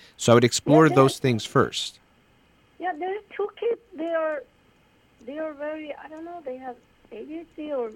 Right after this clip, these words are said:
Speaker 2: I don't know what's going on to them. Those two kids hit other kids.
Speaker 1: You,
Speaker 2: You know.
Speaker 1: okay, but in
Speaker 2: And
Speaker 1: most
Speaker 2: he
Speaker 1: schools,
Speaker 2: likes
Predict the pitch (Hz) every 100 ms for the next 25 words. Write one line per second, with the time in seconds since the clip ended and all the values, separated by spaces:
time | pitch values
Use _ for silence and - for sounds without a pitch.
0 | - 269 320 349 311 294 - 294 277 254
1 | 254 233 233 214 _ _ _ _ _ _
2 | _ _ 269 240 403 427 - 359 392 -
3 | - 247 - _ 202 240 277 - - 226
4 | 247 262 214 _ - 196 196 - _ _
5 | _ _ _ _ _ _ _ _ _ _
6 | _ - - - 143 196 254 208 131 -
7 | 139 - 160 170 175 185 - 185 180 160
8 | -